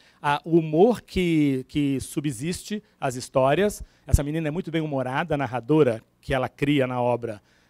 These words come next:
é bem, muito mu-, bem-humorada, e ela, é, conta algumas coisas, eu vou ler aqui algumas passagens, é, ela conta algumas coisas como em chave humorística, em chave en-, engraçada, cômica,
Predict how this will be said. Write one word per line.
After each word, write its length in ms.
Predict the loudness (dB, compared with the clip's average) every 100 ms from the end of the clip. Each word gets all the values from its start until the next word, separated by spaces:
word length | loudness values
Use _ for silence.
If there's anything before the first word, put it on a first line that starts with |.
| _
é 320 | -4 -4 -4
bem, 200 | -6 -6
muito 260 | -4 -6 -6
mu-, 120 | -10
bem-humorada, 840 | -4 -2 -2 -4 -4 -4 0 -2 -2 _ _
e 100 | 2
ela, 220 | 4 2 0 _ -20 -20 _
é, 380 | -6 0 0 0 4
conta 320 | 6 6 4
algumas 240 | 2 0
coisas, 160 | 0 0
eu 80 | 2
vou 140 | 2
ler 220 | 2 2
aqui 140 | 0 -2
algumas 200 | -6 -8
passagens, 640 | -6 -2 -2 -2 -6 -12 _ _ _
é, 340 | 4 6 6 4
ela 140 | 2
conta 260 | 0 -2 -2
algumas 220 | 0 2
coisas 360 | 4 4 2 0
como 260 | 0 0
em 160 | 0 -2
chave 480 | 0 0 0 -2 -4
humorística, 540 | 0 2 4 2 0 -4
em 40 |
chave 360 | -4 -2 -2 -6
en-, 80 | -10
engraçada, 640 | -8 -8 -6 -2 0 0
cômica, 640 | 0 2 2 0 0 2